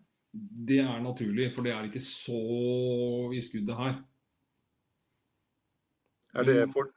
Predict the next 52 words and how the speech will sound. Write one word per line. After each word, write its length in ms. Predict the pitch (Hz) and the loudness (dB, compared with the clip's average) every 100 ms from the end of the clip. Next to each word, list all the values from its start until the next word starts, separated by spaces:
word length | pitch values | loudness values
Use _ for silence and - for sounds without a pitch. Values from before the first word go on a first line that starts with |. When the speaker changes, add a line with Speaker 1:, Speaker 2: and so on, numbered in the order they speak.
| - | -4
Speaker 2:
er 80 | 147 | 2
det 140 | 135 123 | 4 6
bra 160 | 127 120 | 4 4
for, 260 | - 127 120 | 4 2 4
eh, 400 | 131 127 127 123 | 4 4 4 4
Rex 160 | 131 135 | 2 2
Silicon 260 | 127 127 | 2 2
nå, 140 | 120 143 | 2 0
eller? 160 | 185 170 - _ _ _ _ _ _ | -2 -4 -10 _ _ _ _ _ _
Speaker 1:
Nei, 640 | - - 151 165 165 160 170 | -18 -14 -10 0 4 6 6
nå 140 | 175 165 | 6 6
er 140 | 156 | 6
jo 60 | 156 | 6
Rec 140 | 151 135 | 4 0
notert 360 | 151 139 135 139 | -4 0 0 0
i 80 | |
Norge 240 | 147 120 135 | 0 0 0
da, 100 | 147 135 | 0 0
ikke 140 | 131 | 0
sant? 200 | 135 139 | 0 -2
Jeg 160 | 135 123 | -2 -2
har 140 | 120 | -2
jo 140 | 123 127 | -2 -4
tidligere 320 | 131 117 110 113 | -8 -12 -12 -14
argumentert 180 | 120 | 2
Speaker 2:
Jo, 140 | 135 160 | 4 6
jo, 60 | 143 | 4
men 80 | 143 | 2
hvis 160 | 135 | 2
du 80 | 135 | 0
skal 160 | 123 143 | 0 2
bygge 220 | 135 131 | 4 2
store 240 | 139 120 | 2 0
solcelleparker 800 | 110 - 127 113 110 120 123 135 | 0 -4 -2 -2 4 2 4 2
i 60 | 131 | 4
U 60 | 120 | 2
S 80 | 117 | 2
A, 140 | 156 | 2
så 140 | 147 143 | 4 4
er 80 | 135 | 4
det 80 | |
vel 80 | 127 | 2
kanskje 260 | 139 127 117 | 0 0 -2
en 40 | |
fordel 260 | 135 117 123 | 0 0 0
å 20 | |
ha 60 | 117 | -2
en 60 | |
fabrikk 340 | - 117 104 - | -2 -2 -2 -4
i 60 | 120 | -6
Moses 220 | 107 104 | -4 -2
Lake? 240 | 120 - | -2 -2